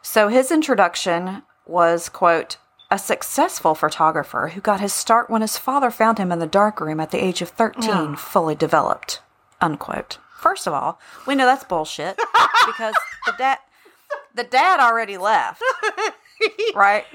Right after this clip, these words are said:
Speaker 2: She's like, "We know that's Bobo."
Speaker 1: Yeah, the dad had
Speaker 2: <sighs>
Speaker 1: already abandoned them when he was, like, eleven.
Speaker 2: Yeah.
Speaker 1: So he just gave them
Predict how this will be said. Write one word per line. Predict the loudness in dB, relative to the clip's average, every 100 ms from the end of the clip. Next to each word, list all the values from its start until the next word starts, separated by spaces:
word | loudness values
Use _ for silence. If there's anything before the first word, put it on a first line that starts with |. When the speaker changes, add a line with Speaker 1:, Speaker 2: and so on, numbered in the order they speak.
| -20
Speaker 2:
She's | -20 -14 -10 -8
like, | -8
"We | -10 -8
know | -6 -2
that's | -2 -4
Bobo." | -10 -6 -6 -2 0 0 -2 _ _ _ _ _ _ -20 -20 -20 -20 -20 -2
Speaker 1:
Yeah, | 0 0 -4 _
the | -4
dad | 4 6 6
had | 6
Speaker 2:
<sighs> |
Speaker 1:
already | 4 4 0
abandoned | 0 -2 -6
them | -8 -12 -16 _ _ _ -12
when | -8
he |
was, | -4 -4
like, | -2
eleven. | 0 0 0
Speaker 2:
Yeah. | -4 -4 -2 0
Speaker 1:
So | 2 2
he | 2
just | 0 -4 -6 2
gave | 2 2 2
them | 4 4 0